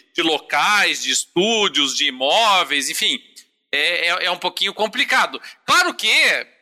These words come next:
ó, o mesmo poderia ser dito da Activision Blizzard, né? Elas são empresas muito grandes, com muito pessoal, muita gente,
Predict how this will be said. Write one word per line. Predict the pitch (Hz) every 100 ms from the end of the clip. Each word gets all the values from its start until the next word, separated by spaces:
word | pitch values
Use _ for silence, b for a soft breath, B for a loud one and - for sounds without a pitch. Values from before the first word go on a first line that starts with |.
| _
ó, | 131 147 - 185
o |
mesmo | 170 196 277 294
poderia | 262 277 277
ser | 285 254
dito | 214 240
da | 269
Activision | 269 339 220 220 254 311
Blizzard, | 220 240 - 131 117
né? | 123 131 120
Elas | 117
são | - 139
empresas | 147 135 175 208
muito | 165 226 254
grandes, | 208 165 226 233 -
com | -
muito | - 220
pessoal, | 214 196 165 170 190
muita | 139 151 226 247 214
gente, | 165 202 220 -